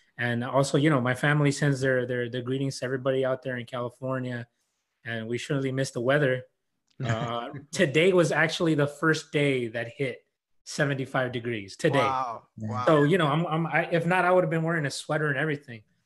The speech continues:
Speaker 3: The
Speaker 1: But, you know,
Speaker 3: Yeah.
Speaker 1: now I get to wear the polo and nice and relaxed.
Speaker 3: Well, well, no, you look, you look relaxed. You look relaxed. By the way, um, eh, if, for those of you who do not know,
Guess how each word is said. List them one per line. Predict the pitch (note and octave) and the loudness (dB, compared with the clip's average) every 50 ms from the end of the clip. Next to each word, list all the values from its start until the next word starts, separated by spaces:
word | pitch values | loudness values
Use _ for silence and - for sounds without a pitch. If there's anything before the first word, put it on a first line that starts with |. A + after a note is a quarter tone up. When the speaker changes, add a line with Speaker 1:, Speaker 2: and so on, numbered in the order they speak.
| _ _ _ | _ _ _
Speaker 3:
The | D3+ C3+ C3+ - | -16 -14 -8 -2
Speaker 1:
But, | - C3 A#2+ A2+ B2 - - - | 0 0 0 0 -2 -6 -6 -2
you | D#3+ C#3+ | 0 0
know, | C3 A#2 A2 G2+ F#2+ | 0 0 -4 -6 -10
Speaker 3:
Yeah. | - A#2+ A2 G2+ - _ _ _ | -12 -16 -16 -16 -18 _ _ _
Speaker 1:
now | C3+ C#3 D3 | -2 0 0
I | C#3+ C3+ C#3 | 0 0 0
get | D3 D3+ - | -2 -2 -2
to | D#3+ | 0
wear | D3 D3+ C#3+ | 0 0 0
the | C3+ | -2
polo | B2+ - - D#3 D3+ D3 D3 C#3+ | -4 -2 0 2 2 4 4 2
and | C3+ A#2+ A#2+ A2+ A2+ A2+ A#2+ B2 B2 B2 | 0 -2 -6 -10 -12 -16 -18 -20 -16 -8
nice | B2+ C#3 C#3+ C#3+ | -6 -6 -6 -6
and | - B2+ | -8 -8
relaxed. | B2+ B2+ B2 A#2 A2 - - - - _ _ _ _ | -8 -6 -6 -8 -8 -10 -14 -20 -20 _ _ _ _
Speaker 3:
Well, | - E3 D#3+ - E3+ | -10 -10 -10 -8 -8
well, | D3 D#3 - F#3 D#3 | -8 -8 -8 -6 -2
no, | D#3+ F#3 | 0 0
you | F3+ E3+ G3 | 2 2 2
look, | G#3 B3 A3 | 0 0 -2
you | F#3 F3+ G3+ | -2 0 0
look | B3+ C4 G#3 | 0 0 -2
relaxed. | F3+ E3 E3 E3+ D#3+ C#3+ C3 - - | -2 -2 0 0 0 -2 -4 -8 -8
You | D3+ D3+ | -4 -4
look | D#3+ D3 | -2 -2
relaxed. | D3 D3 D3 C#3+ C#3 - - | 0 0 -2 -2 -4 -4 -2
By | D3+ D3+ | 0 0
the | D3+ D#3 | 2 2
way, | E3 E3 D3+ C3 - _ _ _ _ _ _ _ - | 2 2 2 0 -4 _ _ _ _ _ _ _ -8
um, | D3+ D3+ D3 C#3+ C#3+ C#3+ C#3+ C#3+ C#3+ C#3 D3 - - | -4 -2 -2 0 0 0 0 -2 -2 -4 -4 -6 -8
eh, | C3 D3+ D3+ D3 - - | -6 -4 -2 -2 -2 -4
if, | E3 D3+ - | -6 -8 -6
for | - E3+ | -2 2
those | D#3 F3+ F#3 E3+ | 4 4 4 2
of | E3 D#3 | 0 -2
you | F3 D#3+ | -2 -2
who | C#3+ D3+ D#3 | -2 -2 -4
do | C3+ D#3+ E3+ F3 | -2 0 0 2
not | E3+ E3 E3+ E3 | 2 2 2 2
know, | D#3+ D#3 D#3 D#3 D3+ D3+ D3 | 2 2 2 2 2 0 -4